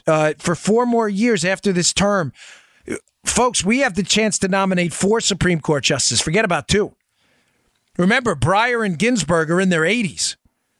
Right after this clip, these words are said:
Donald Trump could appoint four conservatives to the court. Four conservatives. Full-time constitutionalists to the court. A generational shift in politics, that would be.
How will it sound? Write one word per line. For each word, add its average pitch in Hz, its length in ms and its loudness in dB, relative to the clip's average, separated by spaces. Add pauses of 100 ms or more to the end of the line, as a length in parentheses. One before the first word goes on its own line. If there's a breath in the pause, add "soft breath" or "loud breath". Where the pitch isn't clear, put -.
(600)
Donald 254 340 0
Trump 254 280 0
could 202 120 -2
appoint 180 360 -2
four 254 520 0
conservatives 196 720 0
to 170 60 -2
the 151 100 -2
court. - 360 -2 (1200)
Four 294 400 0
conservatives. 202 760 -2 (560)
Full-time 226 880 0
constitutionalists 180 880 0
to 147 100 -2
the 123 80 -6
court. 107 300 -2 (760)
A - 80 0
generational 196 880 0
shift - 320 -2
in 123 80 -4
politics, 104 520 -8
that 92 120 -12
would 82 140 -20
be. 78 220 -20